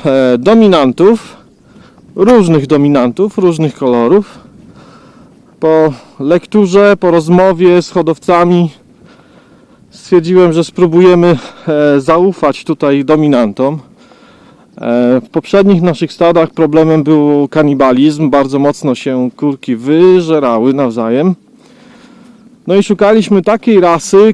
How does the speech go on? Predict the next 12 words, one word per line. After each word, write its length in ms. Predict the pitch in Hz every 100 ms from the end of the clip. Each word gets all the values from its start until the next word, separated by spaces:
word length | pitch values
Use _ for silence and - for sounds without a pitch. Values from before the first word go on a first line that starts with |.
| -
które, 720 | - 196 202 202 196 190 180
w 60 | -
której 280 | 196 185
byłby 280 | 170 190 170
spokój, 460 | - 202 196 - 139
ten, 380 | - 156 151 117
e, 280 | 147 135
efekt 440 | - 175 175 - -
kanibalizmu 680 | 175 165 151 151 156 156 135
by 100 | 139
nie 180 | 120 95
istniał. 360 | - - 85